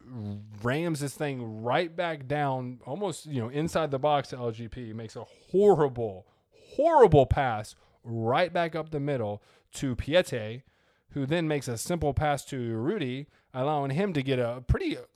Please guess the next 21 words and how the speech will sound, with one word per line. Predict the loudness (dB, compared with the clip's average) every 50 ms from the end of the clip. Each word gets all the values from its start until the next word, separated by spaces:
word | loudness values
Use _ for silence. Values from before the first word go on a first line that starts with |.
| _ _ -8
open, | -6 -6 -4 -4 -6 -8 -8 -10
free | -14 -14 -12 -10 -8 -8 -6
right, | -4 -4 -4 -6 -6 -8
should | -10 -8 -6 -6
it, | -6 -8 -8
right-footed | -4 0 0 0 0 -2 -6 -6 -4 -2 -2 -2 -2 -4 -6
shot | -10 -8 -4 -2 0 0 0 -2
on | -4 -8 -8 -8
McCarthy. | -10 -10 -6 -2 0 0 0 0 -4 -8 -8 -10 -10 -14 -20 -20 _ _ _ _ _
But | -4 -2 -2
McCarthy | 0 2 2 2 2 2 0 -2
actually | -4 -4 -6 -10
came | -10 -6 -6 -6 -4 -4
up | -6 -6 -6 -8
with | -8 -8
a | -8 -4
diving | -2 -2 -2 0 -2 -2 -4 -6
save, | -6 -6 -6 -6 -6 -8
preventing | -8 -8 -6 -6 -6 -6 -6
that | -8 -8 -10 -12 -10
goal. | -6 -6 -6 -6 -8 -10 -16